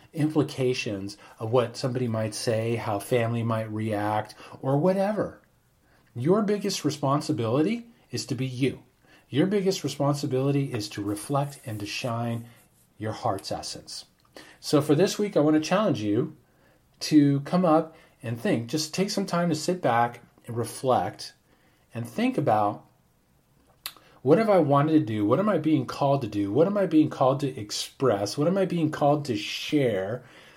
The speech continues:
Who am I being called to be that perhaps maybe I've held myself back because fear of how somebody might react? And I want you just to take that and say, "Thank you for sharing," and go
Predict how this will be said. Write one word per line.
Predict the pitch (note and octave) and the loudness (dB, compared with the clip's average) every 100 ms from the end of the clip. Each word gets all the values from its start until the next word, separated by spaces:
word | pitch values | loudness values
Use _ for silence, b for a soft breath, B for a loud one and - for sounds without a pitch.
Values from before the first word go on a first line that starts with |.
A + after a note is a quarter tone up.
| B | B
Who | - G#3 | -2 2
am | A3 | 4
I | G3+ | 2
being | F#3 F3 D3 | 2 2 2
called | - D#3 D#3+ C#3+ | 2 4 4 2
to | B2 | -2
be | G2 - C3 C#3 G2+ F#2 G#2+ B B B | -2 -4 2 2 2 -2 -6 B B B
that | - B2 | 2 2
perhaps | - - D#3+ - D3 | 2 -4 -4 -2 2
maybe | D#3+ A3 G3 | 2 2 4
I've | C#3 | 4
held | C3+ D#3 D#3 | 4 0 2
myself | B2+ A#2+ A#2+ G#2+ - | 0 2 2 2 -2
back | B2 A#2+ D3 C#3+ _ b b b - | -4 -4 -6 -12 _ b b b -8
because | A2 - A#2 G#2 G#2 - - | -6 -2 0 0 0 -4 -10
fear | - - D3+ D3+ D3 | -18 0 4 6 6
of | B2 A2+ - b b b _ | 4 2 -6 b b b _
how | - B2+ | -4 -2
somebody | A#2+ B2+ A#2 G#2+ | -2 -4 -2 -2
might | G2 F#2 | -4 -6
react? | F#2+ E2+ D2+ - - _ _ _ b b b b - | -10 -10 -14 -18 -20 _ _ _ b b b b -6
And | A2+ A#2 A#2+ A2+ A#2 A2+ b b | -2 0 0 -2 -4 -6 b b
I | G#2 | -4
want | A2+ A#2 A#2 | -4 -2 -4
you | |
just | G#2 G#2+ - | -6 -8 -10
to | |
take | - E3 F3+ F3 | -4 0 0 -2
that | D#3+ D#3+ D3+ - b b b b | -2 -2 -6 -16 b b b b
and | F#2+ G2+ | -10 -6
say, | - G2 | -2 -2
"Thank | G2 A#2 A2+ | -2 -4 -4
you | G#2+ | -8
for | - | -6
sharing," | G2 - C3 B2 A#2+ A#2 A#2 b b b - | -6 -4 -4 -2 -4 -6 -8 b b b -14
and | G2+ | -10
go | G2+ A2+ A2+ A2+ | -2 -2 0 -4